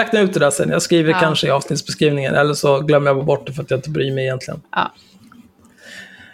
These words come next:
Speaker 1: Vi som representerar de största alternativmedierna i Sverige stänger idag våra webbplatser i protest mot regeringens hantering av Swebb T V.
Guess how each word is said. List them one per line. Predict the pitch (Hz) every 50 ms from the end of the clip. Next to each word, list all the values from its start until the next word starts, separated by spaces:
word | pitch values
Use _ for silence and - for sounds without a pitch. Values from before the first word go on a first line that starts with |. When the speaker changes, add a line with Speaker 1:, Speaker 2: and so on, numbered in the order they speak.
| - - _ - - - - - - _ _
Speaker 1:
Vi | - 156 185 240 277 -
som | - 254 240 214
representerar | 240 240 233 233 202 - 214 202 196 202 214 233 226 214
de | 180 156 156
största | - - - - 208 185 - - - 196 -
alternativmedierna | 233 220 185 185 170 165 175 175 - - 170 147 147 143 - 156 156 151 156 165 160 147 143
i | 147
Sverige | 143 - - 156 160 165 160 151 143 147
stänger | 139 - - - 185 190 226 240 226 196
idag | 175 156 143 143 131 131 135 131
våra | 139 139 135 135 131
webbplatser | 131 170 165 147 - - - 156 175 180 - - - 147
i | 139
protest | - - 147 - - - 190 196 190 - -
mot | 170 143 143 - 156
regeringens | 143 143 139 131 131 131 135 143 139 -
hantering | 139 143 - - 151 151 151 143 139 127
av | 147
Swebb | 143 - - 143 131 135 143 -
T | - 143 147
V. | 147 -